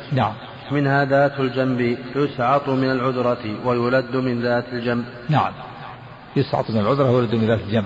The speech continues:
Speaker 1: منها ذات، ذات الجنب نوع من، من المرض. يسعط به من العذرة ويولد به من ذات الجنب. فهذا فيه دليل على ف-، فضل العود الهندي، وأنه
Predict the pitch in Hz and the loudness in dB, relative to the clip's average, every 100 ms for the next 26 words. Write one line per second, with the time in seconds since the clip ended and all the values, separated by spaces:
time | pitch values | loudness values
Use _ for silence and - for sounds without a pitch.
0 | 110 135 143 139 - - - - - - | 0 2 4 4 2 -6 -12 -12 -14 -4
1 | 117 - 110 170 185 139 113 127 117 110 | -2 0 0 2 4 4 2 0 0 0
2 | 110 104 107 104 - - - - - - | -2 0 0 0 -2 -10 -16 -18 -18 -18
3 | - - - - - - - - - - | -20 -20 -20 -20 -20 -20 -20 -20 -12 -4
4 | 143 143 127 135 131 131 107 113 110 135 | 0 2 2 4 4 4 2 2 2 0
5 | - 143 131 131 113 127 113 110 104 104 | 0 0 2 2 2 -2 0 -2 -2 -2
6 | 110 - 101 101 92 - - - - - | -4 -4 -2 -2 -4 -14 -18 -18 -18 -20
7 | - - - - - - - - - - | -20 -20 -20 -20 -20 -20 -20 -20 -20 -20
8 | - 120 147 131 139 131 110 113 104 - | -2 2 4 4 2 2 2 2 0 -4
9 | - 127 113 110 - 127 107 104 98 107 | -2 0 0 -2 -8 -4 -2 0 0 0
10 | - - - - - - - - - - | -2 -10 -16 -18 -20 -20 -20 -20 -20 -20
11 | - - - - 113 113 113 113 - | -20 -20 -20 -6 -2 0 2 2 0